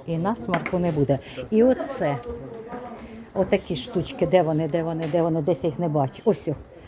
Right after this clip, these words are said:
ось о, оце теж дуже гарний такий карандашик. Ти його нюхаєш, і воно пробиває в тебе все, що тільки можна. Так що, кому надо, будь ласка, я поставлю,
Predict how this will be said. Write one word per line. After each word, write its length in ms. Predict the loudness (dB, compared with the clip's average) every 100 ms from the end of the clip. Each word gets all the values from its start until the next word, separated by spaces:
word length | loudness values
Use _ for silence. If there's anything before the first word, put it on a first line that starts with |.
| -12 -2
ось 240 | -2 0
о, 60 | -2 -4 -12 -8
оце 220 | 0 2
теж 240 | 2 0
дуже 260 | -2 -4 -2
гарний 340 | 0 -2 -2
такий 180 | -4 -4
карандашик. 560 | 0 0 2 4 2 0 -6 -14 -4 2
Ти 60 |
його 120 | 4
нюхаєш, 480 | 4 4 4 2 2
і 40 | 2
воно 180 | 2
пробиває 640 | 2 4 4 4 4 4 4
в 60 |
тебе 440 | 2 0 2 2 0 -4 -14 -14 -16 -18 2
все, 140 | 2
що 120 | 2
тільки 280 | -2 0 2
можна. 480 | 2 2 0 -2 -2 0
Так 180 | -2
що, 280 | -2 -2 0 -2 -8 -14 -12 -8 -6 -6 -6 -8 -14 -20 -16 -14 -12 -12 -14 -16 -16 -12 -12 -10 -10 -8
кому 280 | 6 8 8
надо, 400 | 8 6 4 2 0
будь 120 | -2
ласка, 340 | 0 0 0 0
я 200 | 2 2
поставлю, 640 | 0 -2 -2 -2 2 0